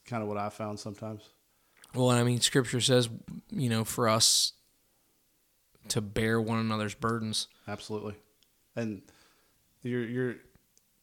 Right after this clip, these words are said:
Speaker 1: it's, it's gonna be much more difficult to get through this without it. That's the, you're, this, you're not meant to go through this world alone. Even, even with God in your heart, um, you're supposed to be in a community.
Speaker 2: Absolutely.
Speaker 1: So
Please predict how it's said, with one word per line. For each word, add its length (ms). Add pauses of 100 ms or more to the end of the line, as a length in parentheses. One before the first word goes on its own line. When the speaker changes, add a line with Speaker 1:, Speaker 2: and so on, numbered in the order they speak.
(220)
Speaker 1:
it's, 380
it's 240
gonna 140
be 100
much 260
more 100
difficult 440
to 60
get 160
through 120
this 180
without 260
it. 100 (800)
That's 200
the, 160
you're, 260 (240)
this, 380 (420)
you're 80
not 180
meant 140
to 100
go 140
through 140
this 200
world 300 (540)
alone. 380 (640)
Even, 440
even 280
with 200
God 260
in 160
your 140
heart, 320 (100)
um, 280 (680)
you're 180
supposed 400
to 60
be 120
in 100
a 20
community. 460 (200)
Speaker 2:
Absolutely. 580 (100)
Speaker 1:
So 220